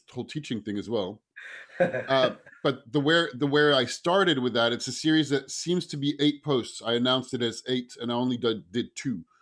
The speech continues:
Speaker 1: But where I began is businesses and brands, to def-,
Speaker 2: Okay.
Speaker 1: to go through some definitions and to think about that myself. So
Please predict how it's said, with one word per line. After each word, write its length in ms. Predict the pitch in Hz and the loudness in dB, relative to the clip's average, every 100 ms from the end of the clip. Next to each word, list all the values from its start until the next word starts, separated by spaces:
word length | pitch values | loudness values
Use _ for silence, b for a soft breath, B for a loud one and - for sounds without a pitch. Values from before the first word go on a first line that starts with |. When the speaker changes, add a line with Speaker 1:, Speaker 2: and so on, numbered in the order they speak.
| b b | b b
Speaker 1:
But 120 | - 135 | -4 0
where 220 | 147 143 | 2 4
I 80 | 120 | 2
began 640 | 120 104 190 170 120 113 b b b _ | 0 2 2 4 2 -2 b b b _
is 200 | 131 117 | 0 0
businesses 560 | 113 151 151 147 147 | 0 2 2 0 0
and 120 | 123 107 | 0 0
brands, 440 | 117 95 71 - _ _ _ _ _ _ _ | 0 -2 -8 -20 _ _ _ _ _ _ _
to 100 | - | -14
def-, 220 | 120 131 135 - _ | 0 0 0 -10 _
Speaker 2:
Okay. 100 | 131 127 | -10 -4
Speaker 1:
to 140 | 147 | -4
go 280 | - 156 151 | -2 2 2
through 200 | 151 156 | 2 -4
some 180 | - 131 | -2 0
definitions 640 | 135 135 139 143 151 135 | 0 0 0 0 -2 -2
and 120 | 123 | -2
to 100 | 113 | -2
think 280 | 113 151 143 | -4 0 0
about 440 | 131 120 117 - - | 2 2 2 -2 -2
that 200 | 120 104 | 0 0
myself. 540 | 110 107 135 104 - | -6 -2 -2 -2 -4
So 360 | - 135 101 | -2 0 0